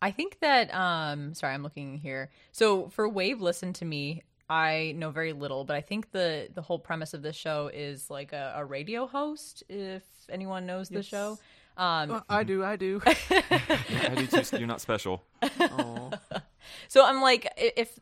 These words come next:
Speaker 1: if the whole premise is about somebody who's a radio host, I'm surprised something like this wouldn't win,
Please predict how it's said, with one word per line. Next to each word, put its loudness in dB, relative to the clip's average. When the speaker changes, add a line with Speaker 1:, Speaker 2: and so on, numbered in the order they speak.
Speaker 1:
if -6
the 0
whole 0
premise 0
is -4
about 2
somebody -6
who's -8
a -4
radio -4
host, -6
I'm -2
surprised -2
something -8
like -8
this -8
wouldn't -8
win, -6